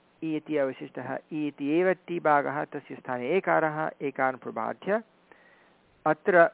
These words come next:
उत्तमपुरुषे एकारस्य स्थाने ऐकारः, न तु आम्। एकारस्य स्थाने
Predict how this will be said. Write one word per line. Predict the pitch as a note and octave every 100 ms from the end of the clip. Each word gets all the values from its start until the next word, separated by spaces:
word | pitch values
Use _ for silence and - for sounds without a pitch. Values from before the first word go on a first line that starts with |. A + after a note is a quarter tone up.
| -
उत्तमपुरुषे | G#3 - A3 G#3 F#3+ D#3+ D3 E3+ F3+ C4 - _ _ _ _ _ _ _ _ _ _ _ _ _ _ -
एकारस्य | D#3 D#3 D3+ D3
स्थाने | D3 D3 D3 C#3+ - _
ऐकारः, | E3+ G3+ - C#3 C3+ D3
न | D3+ C3+ C#3
तु | - A3+ C4 _ _ _ _ _ _ _ _ _ C#3
आम्। | C3+ B2+ G#2 _ _ _ _ _ _ _ _ _ _ _ _ _ B2+
एकारस्य | C#3 C3 C3
स्थाने | - C3 C3